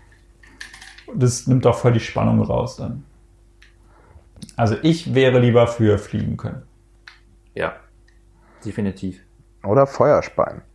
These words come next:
Speaker 1: <laughs> Oder Schokolade kacken können.
Speaker 2: Oder unter Wasser atmen, ist bestimmt auch geil.
Speaker 1: Ja, aber lieber fliegen.
Speaker 2: Fände ich auch ganz geil.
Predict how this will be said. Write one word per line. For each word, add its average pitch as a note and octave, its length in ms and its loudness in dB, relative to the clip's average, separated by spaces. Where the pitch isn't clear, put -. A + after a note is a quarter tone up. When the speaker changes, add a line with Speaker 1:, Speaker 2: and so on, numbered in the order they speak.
Speaker 1:
<laughs> F#3 960 -6
Oder C#3 280 -2
Schokolade C3+ 720 -4
kacken - 500 -14
können. - 180 0
Speaker 2:
Oder F#3 140 4
unter D3 260 4
Wasser C3+ 240 0
atmen, A2+ 320 -2
ist F2 120 -12
bestimmt G2 220 -8
auch G2+ 160 -12
geil. D#2+ 280 -10
Speaker 1:
Ja, A2+ 200 2
aber C3 120 2
lieber A#2 220 0
fliegen. G#2+ 540 -6
Speaker 2:
Fände A#2 220 0
ich A#2 60 -6
auch B2 80 -8
ganz - 220 -6
geil. F#2 320 -6